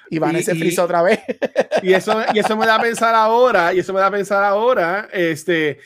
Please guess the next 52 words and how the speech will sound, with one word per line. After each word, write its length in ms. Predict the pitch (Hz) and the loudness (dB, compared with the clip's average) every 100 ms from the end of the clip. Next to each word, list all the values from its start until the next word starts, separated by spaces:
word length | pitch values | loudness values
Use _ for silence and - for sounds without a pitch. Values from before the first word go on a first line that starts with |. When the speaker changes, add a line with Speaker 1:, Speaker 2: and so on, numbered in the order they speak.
| - - | -20 -12
Speaker 2:
a 480 | - 156 151 147 147 | -4 0 0 0 -2
Stranger 400 | 139 185 170 165 | -4 -4 -2 -4
Things, 440 | - 214 226 - _ _ _ _ _ _ | -2 -2 -2 -14 _ _ _ _ _ _
que 120 | 160 | -6
en 120 | 151 | -4
par 160 | 156 156 | -2 -2
de 200 | 165 175 | 0 0
años, 500 | 180 240 220 170 208 | 0 -2 -4 -4 -4
porque 240 | 190 160 156 | -6 -6 -2
ya, 240 | 143 165 | -2 -2
eh, 120 | 165 | -4
esta 220 | 180 160 196 | -4 -4 -2
es 20 | |
la 120 | 190 | 0
última 260 | 190 185 185 | 0 -2 -2
temporada 460 | 190 165 170 175 | -2 -4 -2 -2
de 100 | 180 | -2
Stranger 320 | 165 165 160 139 | -4 -6 -6 -6
Things, 400 | 214 180 170 - | -4 -4 -6 -8
este, 200 | 165 - | -4 -2
Speaker 1:
Yep. 60 | 156 | -2
Speaker 2:
aunque 240 | 147 175 | -4 -6
no 80 | 160 | -4
la 80 | 190 | -2
han 80 | 247 | -2
anunciado, 840 | 254 226 - 226 294 214 170 202 _ _ _ | -6 -6 -4 0 0 0 -2 -6 _ _ _
pero 200 | 165 160 | -2 2
la 180 | 160 156 | 2 2
están 480 | 156 190 254 294 285 | 0 -2 -2 -10 -4
hablando 580 | 254 208 202 220 240 226 | 0 0 0 -4 -4 -6
en 60 | 202 | -4
entrevistas 440 | 185 185 180 202 | -4 -2 -2 -4
como 180 | 196 175 | -6 -4
si 100 | 165 | -2
fuera 220 | 170 190 | 0 0
la 120 | 190 | 0
última. 460 | 170 220 - 131 120 | -2 -4 -8 -8 -2
Speaker 1:
Ah, 100 | 185 240 | 0 0
no, 100 | 294 | 2
ya 100 | 269 | 0
ellos 140 | 277 | 2
Speaker 2:
Y 20 | |
Speaker 1:
lo 40 | 302 | 0
anunciaron 400 | 240 208 190 233 | -2 -2 -2 0
que 60 | |
es 60 | 226 | 2
la 80 | 208 | 0
última. 260 | 185 214 220 | 0 0 2
Speaker 2:
¿Ya 60 | |
lo 60 | 277 | 2
anunciaron? 440 | 330 - 285 165 | 0 0 0 0
Speaker 1:
Sí, 60 | 127 | -4